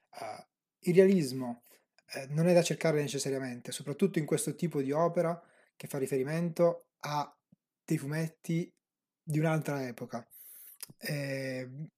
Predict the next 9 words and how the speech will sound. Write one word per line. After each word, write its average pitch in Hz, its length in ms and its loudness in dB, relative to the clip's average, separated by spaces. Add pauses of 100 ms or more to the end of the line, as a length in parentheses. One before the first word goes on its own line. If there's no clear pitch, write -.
(160)
sicuramente 196 720 10
la 160 100 8
colonna 165 280 10
sonora 160 340 4
di 143 360 2
Pivio 147 460 4
e 156 120 -2
Aldo 160 200 4
Descalzi 190 720 4